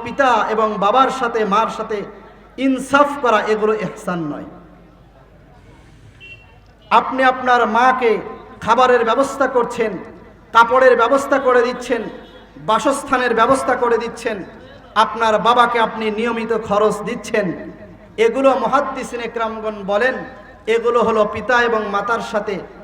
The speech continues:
ইহসানের আচরণ করা না, এগুলো হলো ইনসাফের আচরণ করা। কারণ এই মা আর বাবা এক সময় কি পরিমাণ কষ্ট করে আমাকে আর আপনাকে এই জায়গায় নিয়ে এসেছে,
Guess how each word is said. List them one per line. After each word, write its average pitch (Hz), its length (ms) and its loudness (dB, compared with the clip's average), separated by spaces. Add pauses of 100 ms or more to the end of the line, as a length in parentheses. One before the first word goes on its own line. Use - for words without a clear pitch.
(920)
ইহসানের 262 680 2
আচরণ 226 600 0
করা 226 220 4
না, 233 200 2 (500)
এগুলো 226 300 4
হলো 214 300 2
ইনসাফের 196 580 -2
আচরণ 147 500 -6
করা। - 200 -12 (800)
কারণ 262 300 4 (1300)
এই 254 220 4
মা 285 280 4
আর 285 280 2
বাবা 277 320 6
এক 294 160 6
সময় 240 440 0 (120)
কি 302 140 0
পরিমাণ 254 640 0
কষ্ট 262 300 0 (100)
করে 233 200 4 (960)
আমাকে 247 400 4
আর 233 100 4
আপনাকে 220 420 -2
এই 220 280 0
জায়গায় 220 460 2
নিয়ে 233 300 -2
এসেছে, 214 500 -2